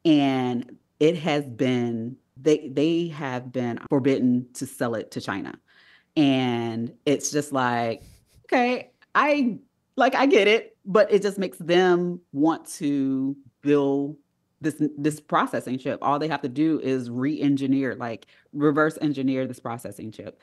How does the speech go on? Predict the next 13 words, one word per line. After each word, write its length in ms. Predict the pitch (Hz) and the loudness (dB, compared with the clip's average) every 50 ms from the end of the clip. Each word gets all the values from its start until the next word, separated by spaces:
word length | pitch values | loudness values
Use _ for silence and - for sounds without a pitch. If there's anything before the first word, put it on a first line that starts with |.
| _ - - - - _ - | _ -20 -20 -20 -20 _ -14
But 480 | 131 120 185 208 220 190 170 - - - | -4 0 2 2 2 2 0 -2 -4 0
it 220 | 190 190 - 156 143 | 0 0 0 2 2
does 300 | 180 175 180 180 180 - | 2 2 2 0 -2 -4
slow 260 | - 156 156 160 160 | -2 0 2 4 4
down 240 | 156 147 147 147 139 | 2 2 2 0 0
the 60 | 135 | -2
process 560 | - - 131 139 143 - - 127 120 120 - - - | -2 -4 -4 -4 -4 -6 -6 -6 -6 -6 -8 -8 -6
of, 360 | 131 123 120 120 117 117 120 | -4 -4 -2 -2 -4 -6 -6
like, 260 | 123 117 110 110 - | -6 -6 -6 -6 -8
what 400 | - 123 113 117 127 131 127 - | -10 -10 -4 -2 -2 -2 -2 -2
they 140 | 135 131 135 | -2 -2 -2
can 240 | 135 - 127 117 113 | -2 -4 -4 -4 -4
do 500 | 110 127 127 120 117 113 117 117 117 | -6 -6 -4 -4 -4 -4 -4 -6 -8